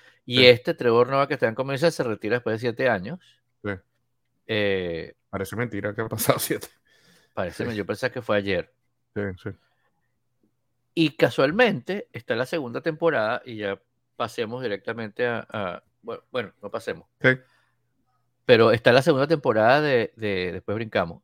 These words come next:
Speaker 1: de, mm, The Problem with, um, Jon
Speaker 2: Ajá,
Speaker 1: Stewart,
Speaker 2: Jon Stewart.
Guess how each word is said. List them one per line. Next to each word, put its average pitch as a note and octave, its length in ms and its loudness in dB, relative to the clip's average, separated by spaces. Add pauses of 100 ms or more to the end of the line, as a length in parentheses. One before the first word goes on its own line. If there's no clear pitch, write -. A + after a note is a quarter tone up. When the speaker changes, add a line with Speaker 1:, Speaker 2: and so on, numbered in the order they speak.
(120)
Speaker 1:
de, G#2 420 0
mm, D#2+ 440 -12 (1200)
The A2 160 -2
Problem C3+ 460 6
with, C3 220 -4 (120)
um, F#2 600 -2 (1120)
Jon A#2+ 160 -2
Speaker 2:
Ajá, A2 100 0
Speaker 1:
Stewart, B2 360 4 (320)
Speaker 2:
Jon B2 120 -2
Stewart. A#2+ 280 -4